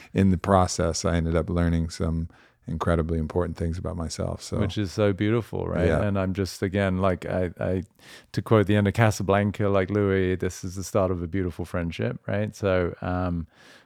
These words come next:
Speaker 2: I'm excited for what we get to share moving forward. I'm excited for what the viewers got to experience for themselves, hopefully a sense of liberation where they've had judgment for many years of something they did in their history that they've had as was wrong or bad. And, um,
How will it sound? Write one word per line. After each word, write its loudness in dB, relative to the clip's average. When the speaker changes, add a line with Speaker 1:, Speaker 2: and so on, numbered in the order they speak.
Speaker 2:
I'm 0
excited 6
for 2
what 4
we 4
get 4
to -4
share 2
moving 2
forward. 2
I'm 0
excited 0
for -4
what 0
the 0
viewers 2
got 0
to -4
experience -4
for -8
themselves, 2
hopefully -2
a 0
sense -4
of -6
liberation 0
where 0
they've 0
had 0
judgment -2
for -6
many -2
years -2
of -8
something -2
they 4
did 4
in 2
their 0
history -2
that -2
they've 0
had -2
as -2
was -4
wrong 0
or -4
bad. -2
And, -6
um, 2